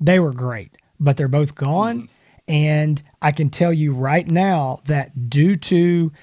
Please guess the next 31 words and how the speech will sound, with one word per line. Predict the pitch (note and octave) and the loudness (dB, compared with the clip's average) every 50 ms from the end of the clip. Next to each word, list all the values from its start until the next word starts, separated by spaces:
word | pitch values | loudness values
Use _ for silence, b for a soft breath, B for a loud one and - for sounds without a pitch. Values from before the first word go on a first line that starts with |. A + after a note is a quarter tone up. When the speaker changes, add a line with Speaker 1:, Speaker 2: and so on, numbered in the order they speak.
| B B | B B
Speaker 1:
the | - C#3 C3+ D3+ C#3+ C3+ B2+ | -6 -2 0 0 0 0 0
newer | B2 B2 B2 C3 C#3 D3+ E3+ F#3+ G3+ G3+ | -2 0 2 4 4 6 6 4 2 0
technology | - - - G3+ G#3 - - F3+ D3+ C#3 B2+ B2 A#2+ A2+ A2 A2 C3+ E3+ - _ _ _ _ _ b b b b b b b b b b - | -2 -2 0 0 0 0 -2 -2 -2 -2 -2 -4 -8 -10 -10 -10 -12 -12 -16 _ _ _ _ _ b b b b b b b b b b -4
and | E3 F3 F#3+ G#3 G#3 G#3 F#3+ F3+ D#3 C#3+ | -2 0 0 0 2 0 0 0 -2 0
due | C#3 E3 F3 F3 F3 | 0 2 2 2 0
to | C#3 - - D#3+ D#3 D#3 D#3 D#3 D#3+ | -2 -2 -2 0 0 0 0 -2 -4
the | E3 D#3+ C3+ C3+ D3 D3 C#3+ C#3 C#3 C3 b b b b _ | -4 -4 -2 -2 0 0 0 -2 -2 -4 b b b b _
focusable | - F3+ F3+ D#3+ - F3 - - F3 D#3 D#3+ D#3+ D#3 D3 | 2 2 4 4 2 0 0 0 -2 0 2 2 2 2
objective | C#3+ C3 B2+ E3 E3 D3 - D3+ C3+ B2+ | 0 2 2 2 0 0 -2 -6 -4 -4
lenses, | B2 B2 A#2+ A#2 A2 A2 G#2+ G#2+ A#2+ C3 - b b b b b b b - - | -4 -6 -6 -6 -8 -10 -10 -12 -12 -14 -16 b b b b b b b -18 -10
uh, | - B2+ C3 C3 B2+ B2+ B2 - | -8 -6 -6 -4 -6 -8 -8 -8
the | D#3 C#3 B2 C3+ C#3 C3 | -8 -4 -2 0 0 0
comparable | - D3+ D3 D3 - C#3 E3 F3 F3+ E3+ F#3+ F3+ | 2 0 0 2 0 0 2 2 2 0 0 0
units | D#3+ C#3+ C3 B2 C3+ E3 - - | 0 0 0 -2 -4 -8 -8 -8
would | D3 C3+ | -8 -6
be | B2 C3+ | -4 -4
the | C3 C#3 B2+ | -4 -4 -6
Hogster | A2 B2+ C3 C3+ C3+ - - C3 - | -6 -6 -6 -8 -8 -8 -10 -10 -8
twenty-five | - - C#3 C#3 C3+ A#2+ - C#3 C#3 C#3 - | -6 -4 -4 -4 -4 -4 -4 -4 -4 -4 -6
thirty-five, | - B2+ A#2 A2+ A2+ A2 - - A2 A2 A2 A2+ A2+ A2+ b b b b b | -8 -10 -8 -8 -10 -12 -12 -12 -12 -12 -12 -12 -14 -16 b b b b b
the | - B2+ B2 A#2+ | -6 -6 -6 -4
Rattler | A2 A2+ B2 B2+ C3 B2+ B2+ B2+ B2+ B2 A#2 b b b | -4 -4 -4 -4 -4 -4 -4 -4 -6 -6 -8 b b b
Speaker 2:
Hmm. | A#2+ A2+ | -16 -8
Speaker 1:
tw-, | F3+ F#3 | -6 -4
actually, | F3+ F3+ G3+ A3+ - A3 G#3 | 0 0 0 0 0 0 0
it'd | F3+ | 2
be, | D3 D3+ D3 C#3 - | 2 2 0 0 -2
I, | D3 D#3+ - - | -6 -10 -8 -6
now | E3 D#3 D3 | -4 -4 -2
hang | B2+ D3 D3 B2 | -2 -2 -4 -4
on. | - - | -6 -14